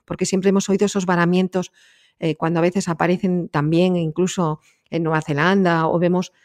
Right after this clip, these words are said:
eh, que ha habido un varamiento masivo y se ha hablado mucho de, de cómo influye los, los sonidos ultrasónicos, ¿no? O, o, o los, o los sonidos que emitimos, eh, que se, que emitimos nosotros, eh, cómo, cómo los,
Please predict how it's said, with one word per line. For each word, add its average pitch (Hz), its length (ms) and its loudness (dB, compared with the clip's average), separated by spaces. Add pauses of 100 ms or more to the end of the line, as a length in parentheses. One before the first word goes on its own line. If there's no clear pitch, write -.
(200)
eh, 160 160 -2
que 180 80 -4
ha - 20 2
habido 190 240 2
un 190 100 2
varamiento 175 480 0
masivo 175 680 0
y 165 240 -2
se - 100 -4
ha 170 60 2
hablado 180 280 4
mucho 180 380 0
de, 160 500 -2
de 160 180 -6
cómo 180 260 0
influye 170 580 -2 (480)
los, 151 720 -4 (100)
los 180 220 0
sonidos 170 460 2
ultrasónicos, 156 760 0
¿no? 190 240 0 (520)
O, 170 120 0
o, 165 420 0
o 175 120 4
los, 170 220 4
o 170 180 2
los 160 200 2
sonidos 208 300 4
que 202 100 0
emitimos, 170 640 0
eh, 175 200 -2
que 170 100 -4
se, - 140 -10
que - 80 -2
emitimos 170 420 2
nosotros, 156 600 -2 (460)
eh, 143 480 0
cómo, 175 320 0
cómo 180 240 0
los, - 640 -2